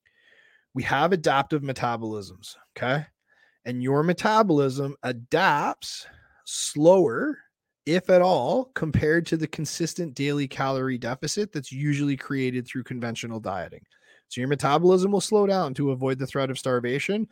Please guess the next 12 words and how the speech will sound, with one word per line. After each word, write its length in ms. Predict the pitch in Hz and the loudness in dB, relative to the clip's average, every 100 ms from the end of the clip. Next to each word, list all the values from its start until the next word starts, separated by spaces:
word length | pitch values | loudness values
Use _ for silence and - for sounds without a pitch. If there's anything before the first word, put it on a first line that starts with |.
| - - _ | -12 -20 _
It's 80 | |
called, 340 | - 127 117 120 _ _ _ - | -2 -2 -2 -10 _ _ _ -8
um, 440 | 123 113 107 110 - - - _ - | -4 -4 -6 -10 -16 -20 -20 _ -4
metabolic 560 | 135 135 127 127 123 | 0 2 2 2 2
adaptation. 800 | 127 123 120 - 127 151 202 262 - _ _ _ _ - | 0 0 -2 -4 -4 -2 -2 -4 -8 _ _ _ _ -14
Cycling 580 | - 127 139 180 196 190 | -6 -4 0 0 0 -2
calories 680 | 123 131 180 214 233 220 - | -2 0 2 2 0 -4 -8
limits 440 | 139 139 147 151 - | 0 2 2 0 -2
the 120 | 151 | -2
effects 400 | 139 - 131 - | -2 -2 -4 -4
of 140 | 190 185 | -4 -2
that, 260 | 208 214 | 0 -2